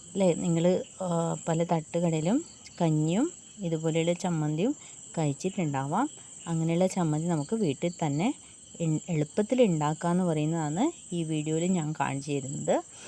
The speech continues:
ഇനി ഇതിലേക്ക് നമ്മൾ നേരത്തെ ചിരകി വെച്ചിരിക്കുന്ന തേങ്ങ ഇട്ട് കൊടുക്കാം. ഇട്ട് കൊടുത്ത് നന്നായി ഒന്ന് മിക്സ് ചെയ്യണം.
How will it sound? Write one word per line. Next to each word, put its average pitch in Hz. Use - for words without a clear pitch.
ഇനി 330
ഇതിലേക്ക് 220
നമ്മൾ 165
നേരത്തെ 170
ചിരകി 160
വെച്ചിരിക്കുന്ന 156
തേങ്ങ 165
ഇട്ട് 165
കൊടുക്കാം. 151
ഇട്ട് 160
കൊടുത്ത് 156
നന്നായി 180
ഒന്ന് 160
മിക്സ് 165
ചെയ്യണം. 143